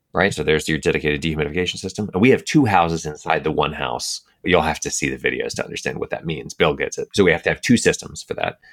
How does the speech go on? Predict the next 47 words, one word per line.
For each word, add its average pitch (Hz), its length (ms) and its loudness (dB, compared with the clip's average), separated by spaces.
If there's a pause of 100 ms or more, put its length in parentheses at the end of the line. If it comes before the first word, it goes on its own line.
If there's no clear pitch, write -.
(280)
And 104 160 4
then 98 100 4
also 92 560 2
ventilate. 69 560 -6 (220)
And 76 140 -4
the - 60 -2
ventilation 98 600 6
is 71 100 -4
a 78 60 -4
big 73 200 -2
deal. 69 160 0
We 76 120 -2
have 85 100 2
a 76 60 2
video 87 280 4
that 78 100 -2
we 76 100 -2
made 73 180 0
specifically 78 480 -2
about 73 320 2
going 78 240 0
into, 71 440 -4 (380)
uh, 73 40 2
it's 80 100 2
about 98 180 4
twenty 76 240 0
minutes, 69 340 -2
and 69 80 -6
it 78 40 -6
goes 82 160 4
into 78 140 0
kind 76 160 0
of - 80 -8
five 76 320 2
different 78 320 -2
types - 260 -6
of - 80 0
ventilation 71 380 -8
that - 80 -8
you - 60 -10
could 78 100 -18
use 69 320 -4
and 69 100 -12
showing 73 460 4
how 76 260 -2
it - 160 -10
works. - 400 -6